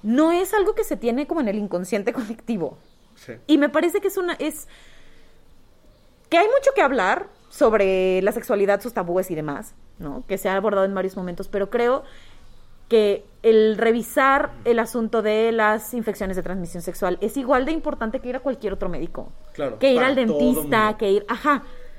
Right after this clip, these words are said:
Speaker 1: es súper importante para todo el mundo y hay opciones bien baratas hay muchas alternativas. Si no quieres que nadie te vea, hay también otra, este, no es una organización, pero es una marca que se llama Chécate Ahora, que te mandan los kits
Speaker 2: Ujú.
Speaker 1: a tu casa. O sea,
Speaker 2: Sí.
Speaker 1: hay muchas alternativas.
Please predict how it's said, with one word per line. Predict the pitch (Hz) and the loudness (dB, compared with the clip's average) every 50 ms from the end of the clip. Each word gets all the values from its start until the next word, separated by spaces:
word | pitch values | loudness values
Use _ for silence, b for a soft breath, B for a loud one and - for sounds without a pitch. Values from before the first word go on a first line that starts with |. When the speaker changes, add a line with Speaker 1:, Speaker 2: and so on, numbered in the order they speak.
| B - | B -2
Speaker 1:
es | 277 311 - | -2 -2 -2
súper | - - - 381 359 - 359 381 | -2 2 6 6 6 6 6 2
importante | 359 349 320 311 240 254 262 240 269 | 2 2 0 -2 -4 -2 -4 -2 -2
para | 294 269 226 - | -2 -2 -2 -2
todo | 233 233 247 | 0 0 2
el | 254 254 | 2 2
mundo | 254 262 254 247 | 0 0 0 0
y | 233 233 | 0 0
hay | 240 294 311 | 0 -2 -2
opciones | - - - 302 262 254 254 196 185 175 185 | -4 -4 -4 -4 -2 -4 -4 -6 -8 -6 -2
bien | 247 294 330 339 339 330 339 330 330 330 | 0 0 2 2 2 0 0 0 0 0
baratas | 285 254 180 160 151 - - 294 - - - - - b b b b b b b b b - | 2 2 2 0 0 -2 -2 -4 -4 -4 -6 -12 -18 b b b b b b b b b 2
hay | 254 277 | 4 4
muchas | 277 285 302 320 330 330 370 370 | 6 6 6 6 6 4 2 0
alternativas. | 381 269 269 269 240 240 226 254 254 269 262 | 2 2 2 2 0 0 0 0 -2 -2 0
Si | 285 | -2
no | 262 269 | -2 -2
quieres | - 359 370 370 | -2 -2 -4 -2
que | - 302 | -2 -2
nadie | 240 226 226 254 - | -2 0 0 0 0
te | - 214 | 0 0
vea, | 196 202 202 214 220 233 254 294 302 - | 2 4 4 4 4 4 2 2 2 2
hay | 233 240 247 - | 2 4 4 2
también | - 294 277 277 262 254 | 2 0 0 0 0 0
otra, | 254 - 254 247 247 233 214 196 180 165 135 - | -2 0 0 2 2 2 2 2 2 0 -2 -2
este, | 185 - - - - 180 165 165 160 156 151 147 147 b b b b b b b b b b | -4 -6 -6 -6 -4 -2 -2 0 0 -2 -2 -4 -6 b b b b b b b b b b
no | - 233 | -2 0
es | 277 381 | 2 2
una | 381 339 | 2 2
organización, | 311 240 233 220 220 - 190 - 294 339 | 2 2 0 -2 -2 -4 -4 -4 -4 -4
pero | - 208 | -4 -8
es | - 196 | -6 -4
una | 196 208 | -2 0
marca | 220 226 226 240 262 254 269 302 | 2 2 4 2 2 0 -2 -4
que | 330 - | -4 -4
se | 202 | -4
llama | 196 202 202 | -4 -4 -4
Chécate | - 220 - 226 226 220 | -4 -4 -4 -2 0 0
Ahora, | 175 170 180 196 220 220 | 2 2 2 2 0 -2
que | - | -4
te | - - 175 | -6 -4 -4
mandan | 170 190 202 220 233 254 285 330 294 208 | -2 -2 -2 -2 0 -2 -2 -2 -2 -2
los | 175 175 - | -2 -4 -4
kits | - - 208 185 135 | -8 -8 -8 -6 -6
Speaker 2:
Ujú. | 240 | -6
Speaker 1:
a | 220 - | -6 -6
tu | 185 - | -4 -2
casa. | - 180 185 196 - 185 214 | 0 0 2 0 0 0 0
O | 214 | 0
sea, | 285 285 | 2 0
Speaker 2:
Sí. | 302 | 2
Speaker 1:
hay | 320 349 | 2 0
muchas | 349 370 359 - 392 349 | 0 0 -2 -2 -4 -6
alternativas. | 370 277 - 214 170 160 147 - 170 170 - - - - | -4 -4 -4 -4 -6 -6 -8 -6 -6 -6 -6 -8 -10 -16